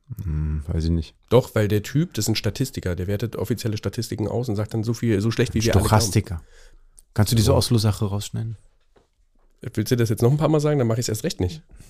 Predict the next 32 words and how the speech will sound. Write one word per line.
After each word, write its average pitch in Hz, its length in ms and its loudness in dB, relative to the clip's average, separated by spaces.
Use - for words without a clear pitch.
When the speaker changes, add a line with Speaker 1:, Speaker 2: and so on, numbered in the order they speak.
Speaker 2:
Tja, 92 220 2
binden 226 340 8
wir 190 100 8
das 180 140 4
an 156 100 6
der 147 140 8
Stelle 139 240 4
hier 123 180 4
ab? 175 260 2
Speaker 1:
Bertram. 107 280 6
Speaker 2:
Wir 101 100 6
binden 127 200 4
das, 123 220 6
wir 113 220 2
binden 143 180 8
das 131 140 4
folgendermaßen 113 480 6
ab. 82 240 -2
Speaker 1:
Bertram. 98 400 6
Speaker 2:
Johann. 98 300 -2
Speaker 1:
Noch 107 220 0
ein 104 80 0
paar 110 200 6
so 113 80 6
eine 110 100 8
Podcasts - 800 -2
und 90 420 0
Deutschland 92 460 2
ist - 80 -10
auf 92 120 0
Platz - 220 -4
eins. 87 440 0